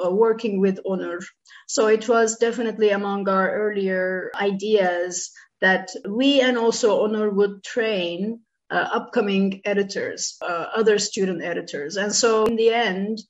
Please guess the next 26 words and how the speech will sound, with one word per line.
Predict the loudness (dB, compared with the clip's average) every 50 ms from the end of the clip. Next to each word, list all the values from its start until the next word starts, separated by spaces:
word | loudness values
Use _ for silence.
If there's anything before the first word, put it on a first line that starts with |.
| _ _ _ _ _ -2
uh, | 2 2 2 2 2
as | 0 2 2 2 2 2
they | 4 6 6 6 6 6 4 0 _ -2
graduate | 0 2 2 2 2 2 0 0 0 0 -2 -4 -6
from | -6 -6 -4 -4 -4
this | -4 -4 -4 -6 -8 -10 _ _ _
program, | -4 0 2 2 2 2 0 -2 -2 -4 -6 -8 -8 -6
the | -6 -6
students | -6 -4 -2 0 0 2 2 2 0 -2 -2 2
will | 2 2 4 2
eventually | 0 0 0 -2 -2 -4 -2 0 0 0 0
get | 0 0 -2 -2 -4
some | -6 -4 -2 -2 0 0 0
orientation | 0 0 -2 -2 -4 -6 -8 -8 -6 -4 -4 -4 -4 -6 -4 -4 -4 -4 -4 -6 -6 -8 -10 _ _ _ _
in | -2 0 2 2 4 2 2 0 -2 -6 -10
academic | -8 -4 -2 0 0 0 0 -2 -6 -4
publishing | -4 -4 -4 -2 -4 -4 -4 -4 -4 -4 -4 -4 -6 -8 -8 -6 -4
and | -4 0
also, | 2 4 4 4 4 4 2 2 2 2 2 2
you | 2
know, | 2 0 0
working | 2 2 2 2 0 -2 -2 -2 -2
as | 0 0
an | -2
assistant | -2 -2 -2 -4 -2 -2 -2 -2 0 0 0 0 0
editor | -2 -4 -4 -6 -6 -8 -6 -4 -4 -2 -4 -4 -6 -8